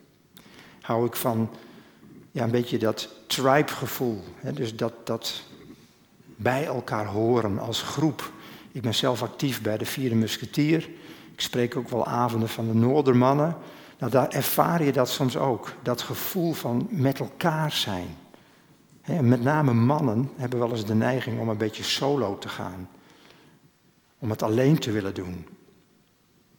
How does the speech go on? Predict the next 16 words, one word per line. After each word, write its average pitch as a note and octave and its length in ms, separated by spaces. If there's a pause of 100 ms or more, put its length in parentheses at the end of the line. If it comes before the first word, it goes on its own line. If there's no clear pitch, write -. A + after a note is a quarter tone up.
(680)
Maar - 100
het - 100
is G#2+ 140
belangrijk A#2+ 500
om A#2 120
elkaar C3 480
te - 120
vinden, C3+ 560 (440)
om A#2 160
elkaar B2 400
te - 100
steunen, C3+ 520
om A#2 100
elkaar B2+ 320
te B2 120
bemoedigen. A#2+ 640